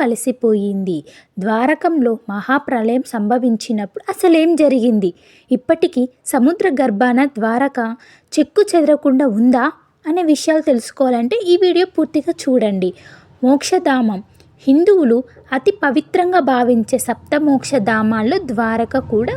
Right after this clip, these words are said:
ఒకటి. ద్వారక అంటే అనేక మోక్ష ద్వారాలు కలది అని అర్థం. వేదవ్యాసుడు రాసిన మహాభారత కావ్యంలో ద్వారక నగరాన్ని ద్వారావతిగా పేర్కొన్నారు. ఈ నగరం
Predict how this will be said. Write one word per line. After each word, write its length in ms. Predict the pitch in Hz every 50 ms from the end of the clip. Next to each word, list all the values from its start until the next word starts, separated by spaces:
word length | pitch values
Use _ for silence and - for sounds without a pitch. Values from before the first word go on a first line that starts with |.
| 494 320 220
ఒకటి. 400 | 180 - - 185 - - - 196 165 - - - - - - - - - - - - 214
ద్వారక 440 | 196 254 247 269 320 381 427 427 427 370
అంటే 280 | 320 285 254 226 285 294 - -
అనేక 340 | 247 247 294 339 381 370 427 392 370 311
మోక్ష 240 | 277 277 - - - 311
ద్వారాలు 540 | 254 226 247 254 247 247 247 240 247 269 294 - -
కలది 360 | 247 233 233 233 202 233 233
అని 220 | - 220 254 381 508 508 381
అర్థం. 320 | 269 202 180 180 208 190 196 - _ _ _ _ _ _ - - -
వేదవ్యాసుడు 880 | - 190 208 220 247 254 320 359 370 359 330 302 269 - - 277 240 247 233
రాసిన 360 | 240 220 226 214 - - 214
మహాభారత 800 | 214 208 208 202 - - 269 262 226 226 214 220 226 240 233 - 247 233 - -
కావ్యంలో 580 | 190 185 202 190 247 220 202 196 185 180 185 190 233 - _ - - _ _ _ _ -
ద్వారక 460 | 170 196 202 208 233 277 294 - 359 339 330 294
నగరాన్ని 540 | 262 214 254 240 226 220 214 202 196 202 214 233 _ _ _ _ _ -
ద్వారావతిగా 840 | - 175 202 214 220 233 254 262 294 311 311 294 - 294 262 311 339 339 294
పేర్కొన్నారు. 720 | 254 240 233 - - 240 214 208 202 196 190 190 180 170 - _ _ _ _ _ _ _ -
ఈ 120 | 311 339 381 381
నగరం 400 | 339 311 254 302 294 262 240 226